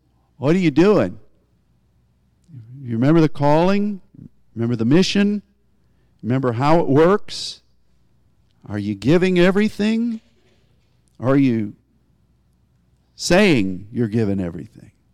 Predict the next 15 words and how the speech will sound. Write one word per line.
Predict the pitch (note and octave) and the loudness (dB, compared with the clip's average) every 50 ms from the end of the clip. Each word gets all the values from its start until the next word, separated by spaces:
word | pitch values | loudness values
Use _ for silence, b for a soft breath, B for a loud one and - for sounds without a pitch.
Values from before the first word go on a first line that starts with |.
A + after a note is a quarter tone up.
| _ _ _ _ _ _ _ _ _ _ _ _ _ _ _ - | _ _ _ _ _ _ _ _ _ _ _ _ _ _ _ -6
A | G2+ | -2
witness | A2+ C#3 G3+ G#3+ F#3 F#3 D#3 - | 2 2 2 2 2 0 -2 0
has | - D3 C#3 A2 A#2 | 0 -2 -2 -2 0
nothing | D#3 F#3 F#3+ - F#3 E3 C#3+ | -2 -2 0 0 -2 -2 -2
to | C#3 | -2
do | B2 D#3 F3 F3+ | 0 0 0 2
with | D3+ B2+ - | 0 -2 -2
what | B2 C#3 C#3 - - | 0 -2 -2 -2 -4
you | - | -10
say, | A#2 - - F3+ G3 G3 D#3+ C3+ | -10 -6 -4 -2 0 2 2 0
it's | B2 B2+ - - - | 0 -2 -4 -8 -12
with | B2+ A2+ - | -14 -14 -6
what | - C3+ C3+ - - | -4 -4 -4 -4 -4
you | A#2+ A2+ G#2+ A#2 | -6 -4 -2 0
are. | C3+ F3 F#3 A#2+ E2 D2 - | 0 0 0 -2 -4 -6 -10